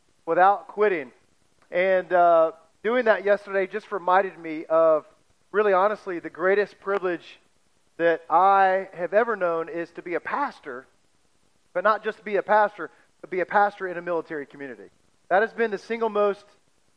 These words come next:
exciting and joy-filled experience that my wife and I have had is, is living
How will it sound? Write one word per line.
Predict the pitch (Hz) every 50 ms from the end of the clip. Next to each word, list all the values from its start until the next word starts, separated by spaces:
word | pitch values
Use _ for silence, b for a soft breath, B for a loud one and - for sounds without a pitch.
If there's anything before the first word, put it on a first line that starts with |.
| _ _ _ _ -
exciting | 165 - - - 240 214 226 240 220 226 226 226 220 226 214 _ _ _ _ _ _ _ _ _ _ -
and | 180 185 180
joy-filled | 165 - 190 208 220 220 214 214 - - 214 208 196 190 180 165 160 _ -
experience | 185 185 - - - 202 190 185 175 160 151 - -
that | 185 160
my | - 165 165 175 185 190 196
wife | 190 170 170 170 175 170 -
and | 175 165
I | 160 165
have | 160 160
had | 175 170 165 151 143 143
is, | 156 160 147 - _ _ _ _ _ _ _ -
is | 165 151 _ _ -
living | 170 180 202 226 240 240 247 240 240 233 226 220